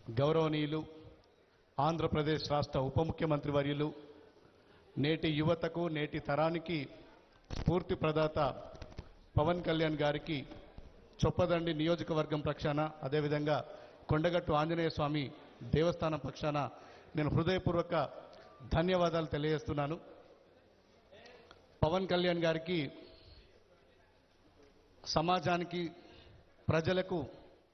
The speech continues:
ఏదో చే-, సేవ చేయాలన్న తపన. నేను విద్యార్థి దశలో ఉన్నప్పటి నుంచి, నేను ఉస్మానియా యూనివర్సిటీలో చదువుకున్నప్పుడు వారితో నాకు పరిచయం ఉండే. వారప్పుడు కామన్ మ్యాన్ ప్రొటెక్షన్ ఫోర్స్ పెట్టి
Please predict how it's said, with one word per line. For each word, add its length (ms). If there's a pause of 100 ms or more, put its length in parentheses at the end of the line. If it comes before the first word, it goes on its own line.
(540)
ఏదో 300 (100)
చే-, 140
సేవ 340
చేయాలన్న 240
తపన. 420 (1000)
నేను 260
విద్యార్థి 520
దశలో 280
ఉన్నప్పటి 380
నుంచి, 160 (800)
నేను 200
ఉస్మానియా 340
యూనివర్సిటీలో 580
చదువుకున్నప్పుడు 720 (840)
వారితో 360
నాకు 220
పరిచయం 380
ఉండే. 360 (600)
వారప్పుడు 600 (840)
కామన్ 320
మ్యాన్ 180
ప్రొటెక్షన్ 420
ఫోర్స్ 240
పెట్టి 260